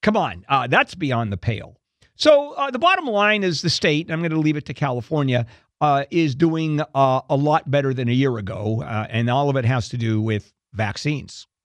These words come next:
because everything else, uh, has fallen by the wayside. Way down on mask wearing, way down on social distancing,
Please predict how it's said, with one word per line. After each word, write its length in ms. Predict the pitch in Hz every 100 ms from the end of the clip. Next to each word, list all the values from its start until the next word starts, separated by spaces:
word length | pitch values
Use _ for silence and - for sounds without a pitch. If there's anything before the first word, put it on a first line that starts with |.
| _ _ _ _ _
because 160 | - 139
everything 420 | 175 175 160 139
else, 600 | 190 220 175 - - - _ _ _ _ _ _
uh, 280 | 127 127 123
has 340 | 123 143 131
fallen 400 | - 160 135 131
by 220 | 120 120 113
the 80 |
wayside. 500 | 117 127 117 123 90
Way 380 | 85 101 127 196
down 340 | 202 214 208 208
on 160 | 196
mask 400 | 180 185 180 -
wearing, 480 | 165 165 170 165 127
way 240 | 120 156
down 340 | 185 190 196 196
on 160 | 190
social 440 | 180 196 180 - 185
distancing, 840 | 143 120 - 131 113 139 131 139